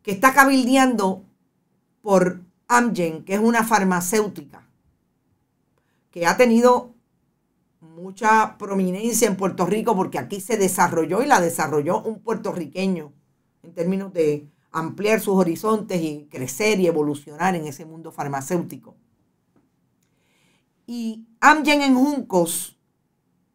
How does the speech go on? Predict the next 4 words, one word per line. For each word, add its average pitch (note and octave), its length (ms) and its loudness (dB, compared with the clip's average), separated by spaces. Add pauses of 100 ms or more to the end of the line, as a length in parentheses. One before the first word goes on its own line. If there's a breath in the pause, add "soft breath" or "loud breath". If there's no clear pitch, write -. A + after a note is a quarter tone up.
(140)
está G3 300 -2
cabildeando C4+ 880 0 (120)
a F#3 140 0
favor A#3+ 640 6